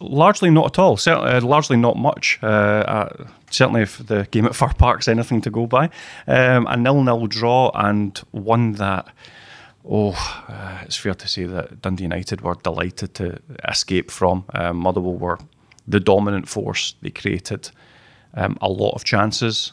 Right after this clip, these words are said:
I know not everyone's into their stats, but, uh, expected goals of three point two eight for Motherwell. Um, to say that it's unusual for a team not to score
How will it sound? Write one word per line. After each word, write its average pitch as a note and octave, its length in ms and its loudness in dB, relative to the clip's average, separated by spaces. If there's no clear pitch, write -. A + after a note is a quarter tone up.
I A2 80 -6
know G2+ 300 -4
not G2+ 180 -2
everyone's G2+ 340 -6
into G2+ 220 -8
their G#2 180 -8
stats, - 540 -4
but, - 180 -2
uh, A1+ 200 -2
expected - 640 -4
goals A2 340 -2
of G#2 80 -10
three - 300 -10
point G2+ 360 -2
two G2+ 240 0
eight G#2 240 -8
for A2+ 140 0
Motherwell. A2 500 -2
Um, F#2+ 520 -6
to - 120 -4
say G#2+ 240 2
that G2 260 -2
it's - 260 -8
unusual A#2 540 4
for B2+ 120 -2
a A2+ 60 0
team A#2+ 200 0
not A2+ 260 0
to - 100 -4
score D#3 420 2